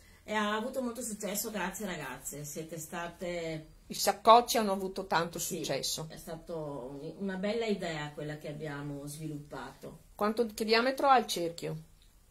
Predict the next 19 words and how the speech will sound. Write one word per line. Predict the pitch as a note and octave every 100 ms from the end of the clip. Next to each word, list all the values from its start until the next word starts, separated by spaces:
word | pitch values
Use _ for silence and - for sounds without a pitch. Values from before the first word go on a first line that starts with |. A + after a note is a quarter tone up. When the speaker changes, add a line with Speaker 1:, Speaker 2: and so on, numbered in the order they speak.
| -
Speaker 2:
Più | G3 F#3+
o |
meno. | F3 E3 F3
Speaker 1:
Eh. | F#3 G#3
Speaker 2:
Vai | F#3 G3+
a | A3
spanne, | - F#3+ E3+ E3
dai. | D#3+ E3 D#3 D#3+ - - - - - - -
Speaker 1:
Venticinque? | F3+ F3+ F#3+ - C#4 C4+ A#3+
Speaker 2:
Sì, | A#3+ G3 F#3+ - -
più | E3
o |
meno. | D#3+ D#3 D#3 D#3 E3
Speaker 1:
Mm. | E3+ D#3+
Speaker 2:
Sarà | - D3 D#3+
Speaker 1:
Io | F#3+
Speaker 2:
forse | E3+ E3 E3+
un, | D#3+
sì. | D#3+ D3+